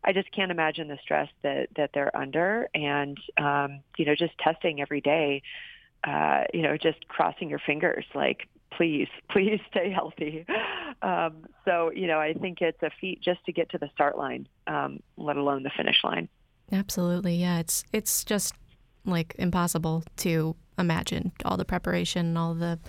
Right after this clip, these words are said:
Speaker 2: anticipation, and then, you know, having all of that thrown out by a positive test result. But, um,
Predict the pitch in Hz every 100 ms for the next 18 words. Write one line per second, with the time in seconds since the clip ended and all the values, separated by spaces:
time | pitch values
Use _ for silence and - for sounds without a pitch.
0 | - - - - - 226 285 247 254 240
1 | 240 202 175 170 170 165 160 175 165 165
2 | 165 170 170 165 - - _ _ _ _
3 | - 165 165 165 156 - 165 160 180 -
4 | 170 165 165 - 185 - 175 170 175 -
5 | 196 - 170 165 180 170 - 170 165